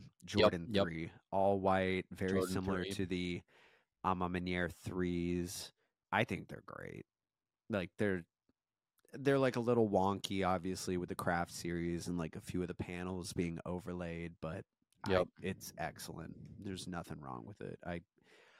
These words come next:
Speaker 1: honestly, I'd, I'd probably give it a ten. Like, it's gonna,
Speaker 2: Wow.
Speaker 1: it's just gonna be an easy shoe to pick up and wear. Don't have to worry about it. Like, I think they're great.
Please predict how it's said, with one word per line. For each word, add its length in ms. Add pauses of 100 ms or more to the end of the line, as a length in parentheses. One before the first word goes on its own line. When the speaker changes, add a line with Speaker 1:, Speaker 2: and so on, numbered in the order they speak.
(240)
Speaker 1:
honestly, 580
I'd, 140 (1000)
I'd 200
probably 340
give 220
it 100
a 40 (100)
ten. 340 (260)
Like, 200 (400)
it's 100
gonna, 180
Speaker 2:
Wow. 100
Speaker 1:
it's 120
just 220
gonna 120
be 160
an 60
easy 380
shoe 400 (220)
to 100
pick 260
up 260 (120)
and 280
wear. 400 (300)
Don't 140
have 100
to 80
worry 280
about 280
it. 160 (140)
Like, 180 (1080)
I 100
think 180
they're 120
great. 240